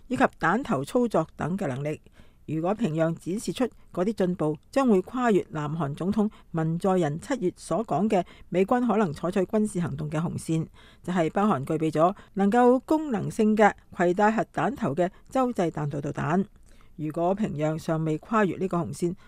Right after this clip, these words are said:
可能好快就會跨越。美國約翰霍普金斯大學高級國際研究學院美韓研究所三八線以北項目嘅彈道導彈分析家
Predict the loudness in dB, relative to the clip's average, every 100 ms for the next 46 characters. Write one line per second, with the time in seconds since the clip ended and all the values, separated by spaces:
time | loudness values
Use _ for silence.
0 | -12 0 2 2 0 -2 0 0 0 -2
1 | -4 -4 -6 -4 -2 -2 -4 -16 -20 -20
2 | -20 -4 -2 4 4 4 2 2 -2 0
3 | 0 0 -2 -4 -4 0 0 -2 -10 -6
4 | -2 0 0 -2 -2 -2 0 0 0 -6
5 | 0 0 0 0 -2 -2 -12 -6 -2 0
6 | -2 -4 -6 -6 -2 -2 0 0 0 2
7 | 2 4 4 2 2 0 0 0 0 2
8 | 0 0 0 0 0 0 2 4 4 4
9 | 2 2 2 2 0 -2 2 2